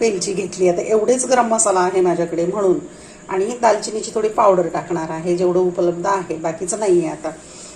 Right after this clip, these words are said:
मग यामध्ये बडी विलायची खूप छान लागते, पहा, दगडफूलसुद्धा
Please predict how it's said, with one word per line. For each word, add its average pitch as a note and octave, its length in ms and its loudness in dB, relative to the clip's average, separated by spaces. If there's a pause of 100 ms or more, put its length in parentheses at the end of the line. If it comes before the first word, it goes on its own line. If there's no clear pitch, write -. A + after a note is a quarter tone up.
(160)
मग F#3 80 -2
यामध्ये F3+ 400 2
बडी G#3 200 0
विलायची G#3+ 440 0
खूप - 280 -8
छान F#3 160 0
लागते, D#3+ 360 -6
पहा, E3 280 -10 (420)
दगडफूलसुद्धा A3 720 0